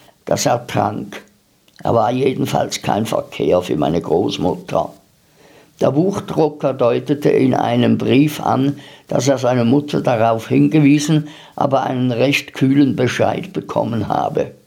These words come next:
"Er hat etwas gesehen", war ihre Antwort, und das Gespräch war damit zu Ende. Es war nicht leicht, mit meiner Großmutter über Dinge zu reden, die sie nicht bereden wollte.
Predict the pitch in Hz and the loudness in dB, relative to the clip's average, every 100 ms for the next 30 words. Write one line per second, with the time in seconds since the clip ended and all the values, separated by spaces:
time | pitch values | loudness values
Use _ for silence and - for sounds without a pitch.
0 | _ _ _ _ _ _ _ _ _ _ | _ _ _ _ _ _ _ _ _ _
1 | - 139 143 123 - 139 135 - 107 - | 2 4 4 -2 -4 -6 -2 -2 -2 -2
2 | 110 104 127 127 95 76 - - - 78 | -2 2 2 4 2 -2 -8 -6 -2 0
3 | 73 - 69 - 92 101 - - 67 - | 0 0 0 0 -2 -2 -4 -2 0 -2
4 | - - - - - 143 - - 147 - | -6 -20 -20 -18 -8 -2 -2 -2 0 0
5 | - 113 110 131 139 - 120 127 117 120 | 0 2 2 0 -2 -2 0 2 0 -2
6 | - - - 101 80 76 57 101 - _ | -2 0 2 0 0 -2 -4 -6 -18 _
7 | - - _ _ - - 135 147 151 - | -20 -20 _ _ 0 2 2 2 0 0
8 | 135 113 113 - - 120 101 107 107 101 | 2 2 0 -6 -6 -4 0 2 2 0
9 | 98 117 139 143 131 131 135 110 107 98 | 2 2 2 0 -4 0 0 2 0 2
10 | 117 123 - - 117 113 120 113 127 127 | 2 0 -2 -2 2 2 2 2 0 0
11 | - - _ _ - 127 131 113 127 - | -12 -20 _ _ -4 2 4 4 2 0
12 | 131 107 110 120 117 107 104 107 107 - | 0 2 2 0 -2 0 0 0 -4 -6
13 | - | -8